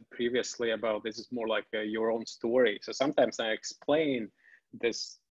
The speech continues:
this kind of, like, D N A concept speaks better to the people that are more exactly thi-, like, thinking, "Okay, these are the genes. You can, um,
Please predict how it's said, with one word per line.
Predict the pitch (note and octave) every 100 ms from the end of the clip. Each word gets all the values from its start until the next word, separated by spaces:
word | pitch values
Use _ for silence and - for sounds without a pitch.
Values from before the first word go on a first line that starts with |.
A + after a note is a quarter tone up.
| -
this | B2 G#2+ G#2 C3 - -
kind | A2+
of, | A2 -
like, | - A2+ A2
D | C3
N | A#2+
A | B2
concept | C3+ C3+ C3+ C3+ C#3+ C3 B2+ C3
speaks | C3+ - C3 B2+ - _ -
better | B2+ A#2+
to | A2 - B2 A2+ A2
the | G#2+
people | - A#2 B2
that | G#2+
are | G#2 G#2
more | A2+ A2+ G#2+
exactly | G#2+ A2+ G#2+ G2 G#2+ - B2 G#2+ -
thi-, | A2 -
like, | G#2+ - _
thinking, | - A2+ B2 A2
"Okay, | G2+ A2+ G#2+
these | G#2+ G#2+
are | G#2 G2+
the | G#2 G2+ G2
genes. | A2+ A2+ A2+
You | A2
can, | G#2+ G#2+
um, | G#2 G#2 G2+ G2